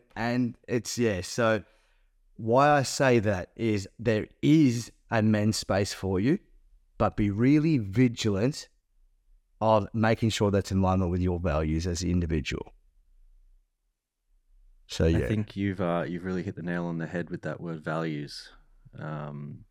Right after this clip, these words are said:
Speaker 2: one thing that I'll always, always be grateful for was, yeah, c-, the f-, one of the first things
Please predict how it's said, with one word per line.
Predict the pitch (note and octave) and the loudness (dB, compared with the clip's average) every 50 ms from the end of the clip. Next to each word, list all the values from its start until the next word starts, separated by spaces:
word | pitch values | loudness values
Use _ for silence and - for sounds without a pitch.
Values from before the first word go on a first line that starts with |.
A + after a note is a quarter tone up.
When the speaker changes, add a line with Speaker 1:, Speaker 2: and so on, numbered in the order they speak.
| _ _ _ _ _ _ _ _ _ _ _ | _ _ _ _ _ _ _ _ _ _ _
Speaker 2:
one | - D#2+ D2+ D2+ D#2 D#2 D#2+ D#2+ D#2+ D#2+ D#2+ D#2+ | -20 -18 -16 -14 -12 -8 -8 -8 -6 -8 -8 -10
thing | D#2 - - D#2+ D#2 D#2 D#2 D#2 D2+ | -12 -10 -10 -10 -8 -8 -10 -10 -10
that | - D#2+ D#2 D2 - - - - _ _ _ - _ _ _ _ _ _ _ _ _ _ _ _ _ _ _ _ _ _ _ _ _ _ _ | -10 -10 -12 -12 -14 -18 -20 -20 _ _ _ -20 _ _ _ _ _ _ _ _ _ _ _ _ _ _ _ _ _ _ _ _ _ _ _
I'll | - F#2+ G#2 G2+ G2+ | 2 4 4 4 4
always, | D2 F2+ G#2 G#2 G#2 G2+ F#2+ F2+ F2+ F2+ E2 - - - - - - - - | 2 2 2 4 4 4 4 2 2 0 -2 -4 -8 -8 -10 -12 -14 -16 -12
always | - - G#2 G2 G2 F2+ F2 E2+ | -2 0 2 2 2 2 0 -2
be | - F2+ | -4 -8
grateful | - - F#2 F#2+ F2 - G#2+ F#2 | -2 0 0 0 0 -2 -6 -8
for | - - F#2 F2 F2 E2 | -4 -2 0 0 0 0
was, | E2+ E2+ D#2+ D#2 - - - | 0 -4 -4 -6 -12 -12 -6
yeah, | F2 F#2 F#2 D#2 - - - - - - - | -4 -2 -2 -4 -6 -10 -20 -20 -20 -20 -14
c-, | - - - | -14 -14 -10
the | - F#2 | -8 -10
f-, | F2+ - - - - - | -10 -10 -12 -20 -12 -4
one | G2 G2 G2 | 0 0 2
of | F#2+ | 0
the | F2+ | 0
first | E2+ - - G#2+ G2+ F#2+ - - | -4 -2 0 0 0 0 0 -2
things | G#2 F#2 F2+ F2+ F2 E2 - - - - - - | -2 -2 -2 -2 -4 -6 -8 -10 -10 -12 -14 -18